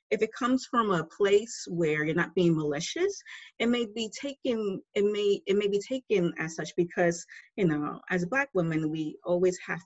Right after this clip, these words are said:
to kinda fight and prove that what we're saying is what we're saying, and that our feelings, you know, do matter, especially when sometimes it's diminished, you know? I can say I feel a particular way,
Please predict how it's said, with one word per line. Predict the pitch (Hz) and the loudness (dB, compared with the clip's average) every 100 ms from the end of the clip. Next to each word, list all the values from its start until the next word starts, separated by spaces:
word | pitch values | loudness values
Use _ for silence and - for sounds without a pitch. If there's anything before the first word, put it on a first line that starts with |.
| - | -6
to | 165 | -6
kinda | - 143 143 143 175 - - - - | -4 -6 -6 -8 -14 -20 -20 -20 -6
fight | 220 214 208 202 - | -2 4 6 6 4
and | 156 151 | 0 0
prove | 147 202 196 190 180 | 0 2 2 0 -2
that | 156 147 | -2 -2
what | 143 | -4
we're | 151 | -4
saying | - 185 185 180 | -4 0 2 2
is | 160 | 0
what | 151 139 | -2 -4
we're | 139 | -4
saying, | 135 - 220 208 202 202 | -6 -6 -4 -2 0 0
and | 170 | 0
that | 147 151 - - - | -2 -6 -12 -8 -2
our | 170 160 | 0 0
feelings, | - 202 202 196 196 196 185 - - - _ _ _ - | 2 4 6 4 0 -2 -6 -8 -14 -18 _ _ _ -8
you | 143 | -6
know, | 131 - - _ - | -6 -12 -18 _ -12
do | 160 170 180 | 2 6 6
matter, | 151 143 143 156 240 311 285 | 6 2 2 0 0 -2 -8
especially | - 214 - 220 | -10 -10 -8 -8
when | 196 180 165 165 _ _ | -6 -4 -4 -6 _ _
sometimes | - 233 - 214 208 202 208 _ _ _ _ _ _ - | -10 -10 -8 -8 -4 -6 -8 _ _ _ _ _ _ -8
it's | 165 | -6
diminished, | - 180 247 - - - - | 0 2 2 -4 -10 -16 -12
you | 156 151 | -6 -6
know? | 143 139 147 - | -6 -8 -12 -8
I | 175 | -8
can | 190 196 | -6 -6
say | 196 - 202 | -6 -4 -2
I | 175 | -2
feel | 175 208 190 | -4 -4 -4
a | |
particular | 185 180 190 185 175 165 | -4 -8 -8 -6 -4 -4
way, | 160 247 226 165 175 | -6 -8 -6 -6 -6